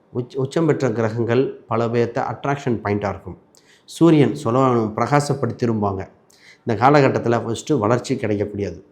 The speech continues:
அது முதல்ல இருக்கிற தடையை நீக்கிரும். இந்த மாகாள அமாவாசை பத்தி பேசணும் இல்லையா? இது ஏன் இவ்வளவு முக்கியம் அப்படின்னா, புராண சரித்திர கதையே உண்டு.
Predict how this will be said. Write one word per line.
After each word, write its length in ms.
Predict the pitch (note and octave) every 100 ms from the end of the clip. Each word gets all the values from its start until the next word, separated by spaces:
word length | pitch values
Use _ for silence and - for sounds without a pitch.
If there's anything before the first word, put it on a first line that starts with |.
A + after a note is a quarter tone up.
| -
அது 260 | A#2+ A2+
முதல்ல 140 | B2+ C#3
இருக்கிற 300 | B2+ A2 G#2+
தடையை 380 | A#2 B2+ A#2 G2+
நீக்கிரும். 300 | G#2 F2+ - _ _ _
இந்த 160 | B2 B2
மாகாள 180 | D3 D#3
அமாவாசை 500 | C#3 B2+ A#2 A2+ A2+
பத்தி 160 | A2+
பேசணும் 320 | A#2+ A2+ G#2+ G#2
இல்லையா? 320 | G2 G#2 F#2 - _ _ -
இது 180 | C3+
ஏன் 260 | B2+ G#3+ A3+
இவ்வளவு 260 | C#3+ C3+ B2
முக்கியம் 340 | C3+ D3 C3
அப்படின்னா, 480 | A2 A2 G#2+ A2 D#3+ - - - - - - - - - -
புராண 360 | B2+ C#3 C#3+
சரித்திர 400 | C#3 B2 - C3+
கதையே 320 | C3+ A#2+ B2+ C3
உண்டு. 420 | A2+ G#2+ G#2+